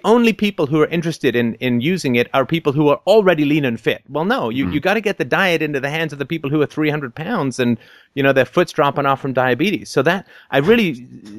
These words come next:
Speaker 1: spent a huge amount of mental sweat trying to find an ethical crowbar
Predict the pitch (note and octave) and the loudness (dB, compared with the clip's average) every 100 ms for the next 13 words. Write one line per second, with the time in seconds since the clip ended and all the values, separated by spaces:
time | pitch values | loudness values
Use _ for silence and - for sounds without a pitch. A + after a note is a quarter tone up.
0 | C#3 - F3 D3+ C3+ - G3 E3+ D3 B2 | -10 -2 0 0 -4 -4 -4 -2 -2 0
1 | A#2 C3 A2 - D3 B2 - C#3 C3+ - | 0 0 -2 -4 -2 -2 0 -2 -2 -2
2 | C3 B2 A#2+ G#2+ A#2+ - D3+ D#3+ A#2+ - | 0 0 -2 -4 -6 -6 -6 -4 -6 -2
3 | G#3+ A#3 A#2+ A2 A2 | 0 2 2 0 -2